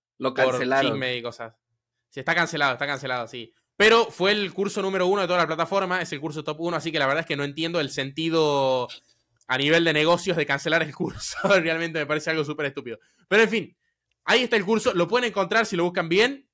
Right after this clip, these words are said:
Speaker 2: Es el, el curso básico de Python. Está por ahí. Bueno, que fue el, el primero de los cursos de Python que hice, que la pegó un montón. Es un curso que subió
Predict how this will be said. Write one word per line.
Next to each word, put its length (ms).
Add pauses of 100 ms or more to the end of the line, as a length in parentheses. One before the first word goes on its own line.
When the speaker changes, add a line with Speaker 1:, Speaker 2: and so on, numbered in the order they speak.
Speaker 2:
Es 240
el, 260 (300)
el 200
curso 400
básico 300
de 80
Python. 500
Está 220
por 120
ahí. 220 (720)
Bueno, 200
que 80
fue 600 (460)
el, 260
el 200
primero 760
de 480
los 120
cursos 280
de 80
Python 320
que 100
hice, 540 (180)
que 200
la 100
pegó 360
un 140
montón. 400
Es 120
un 80
curso 260
que 100
subió 840